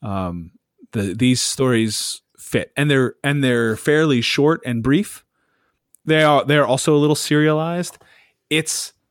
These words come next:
I listened to about the first f-, five episodes this, uh, this week so far, and, uh,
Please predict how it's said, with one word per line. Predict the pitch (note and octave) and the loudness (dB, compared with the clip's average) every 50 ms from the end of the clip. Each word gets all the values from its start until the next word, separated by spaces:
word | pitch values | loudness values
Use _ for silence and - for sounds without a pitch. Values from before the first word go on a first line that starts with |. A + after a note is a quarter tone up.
| _ _ _ _ _ _ _ _ _ - | _ _ _ _ _ _ _ _ _ -10
I | - C3 | -8 -6
listened | C3+ - - C3+ A#2+ | -6 -4 -4 -2 -2
to | B2 | 0
about | A2+ G#2+ | -2 -2
the | A2 | -4
first | - - C3 A#2 - - | -4 -4 -4 -4 -4 -8
f-, | - | -12
five | - - - - - - - - - A#2+ A#2 A#2 A#2 A#2 | -14 -16 -18 -20 -20 -20 -20 -8 -4 -2 -2 -2 -2 -2
episodes | A#2+ A#2+ - B2 - C#3+ C3+ C#3+ C#3 - - - - - | -4 -6 -6 -8 -6 -4 -4 -4 -6 -6 -10 -12 -8 -8
this, | B2+ A2+ - - - - | -6 -6 -6 -10 -10 -10
uh, | - B2+ B2+ B2+ C2+ C2+ - C2 C#2+ - - G2 G2 - | -10 -8 -8 -6 -6 -8 -8 -8 -10 -10 -12 -12 -8 -8
this | C#3 - - | -6 -4 -4
week | C#3+ C3 - | -4 -4 -2
so | - C3+ | -2 -4
far, | - - D3+ D3 D3+ D#3+ D3+ - | -2 -2 -2 -2 0 -2 -4 -6
and, | - A#2 A2 G#2+ G#2+ G#2 G2+ F#2+ - | -6 -6 -6 -4 -6 -6 -8 -6 -6
uh, | G#2+ G2+ G2 G2+ G2+ F#2 | -6 -4 -4 -6 -6 -8